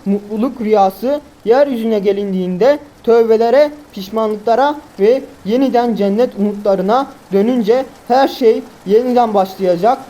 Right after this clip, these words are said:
ve kalp imtihanının tam da merkezi,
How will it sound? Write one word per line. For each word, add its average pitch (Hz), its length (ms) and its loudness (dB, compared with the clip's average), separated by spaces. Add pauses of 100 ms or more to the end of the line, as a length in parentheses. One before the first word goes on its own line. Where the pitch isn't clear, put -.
(120)
ve 208 120 4
kalp 254 280 2 (300)
imtihanının 208 800 0 (260)
tam 262 240 0
da 247 100 2
merkezi, 214 600 -2